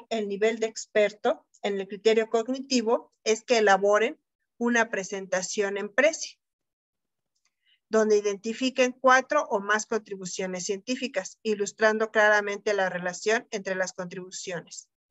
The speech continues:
Eh, en el criterio actitudinal, que empleen la tecnología, que entreguen de manera organizada,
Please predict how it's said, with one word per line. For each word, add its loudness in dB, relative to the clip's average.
Eh, 6
en 2
el 0
criterio 2
actitudinal, -2
que -4
empleen 0
la -2
tecnología, -2
que -4
entreguen -2
de -6
manera -4
organizada, 0